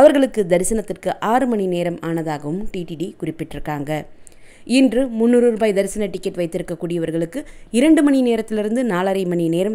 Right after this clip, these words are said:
தரிசனத்திற்கு ஆகலாம். எஸ் எஸ் டி டோக்கன்ஸ் வைத்திருக்கக்கூடியவர்களுக்கு மூன்று மணி நேரத்திலிருந்து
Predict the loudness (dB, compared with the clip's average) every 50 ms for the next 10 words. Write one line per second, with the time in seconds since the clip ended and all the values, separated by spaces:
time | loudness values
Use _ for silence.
0 | -4 -4 -4 -4 -4 -4 -6 -6 -6 -6 -6 -6 -6 -6 -6 -6 -4 -2 -2 -2
1 | -2 -4 -8 -14 -20 -6 -4 0 2 2 0 0 -2 -4 -2 -2 -2 0 0 0
2 | -2 -2 -2 -4 -4 -2 -2 -2 -2 -2 -2 -2 -2 -2 0 2 0 0 0 0
3 | 0 0 0 -2 -6 -8 -8 -10 -16 -12 -2 2 4 6 6 6 6 4 2 2
4 | 2 2 2 2 0 0 -2 -2 -2 -2 0 0 0 -2